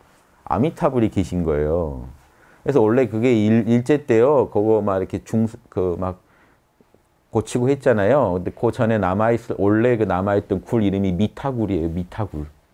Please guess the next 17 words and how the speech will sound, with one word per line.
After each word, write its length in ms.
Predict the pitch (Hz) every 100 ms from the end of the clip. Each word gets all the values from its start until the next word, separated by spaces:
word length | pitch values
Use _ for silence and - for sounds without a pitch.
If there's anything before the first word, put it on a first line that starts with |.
| _ _ _ _ _ -
미타굴. 580 | 95 - 117 101 87 71 _ _ _ _ _ _ _ _
그리고 380 | - 110 110 127
지금도 440 | 127 120 139 135 127
편액이 400 | 196 185 165 127
남아있는데, 840 | 98 101 101 98 95 95 120 127 - _ _ _ _
그 380 | - 98 90 85
수광전, 720 | - 165 147 143 131 90 65 - _ _ _ _ _ _ _ -
무량수 760 | 104 131 131 131 127 156 139
무량광의 640 | 92 101 110 107 98 95 90
줄임말이면 520 | - 90 92 78 76
수광전. 720 | - 143 123 120 113 - - -
수광전, 600 | - 175 175 175 151 131
지금 220 | 117 117 117
월정사 460 | 113 117 151 143
같은 240 | 123 120 117
데 120 | 107
가면 360 | 104 104 101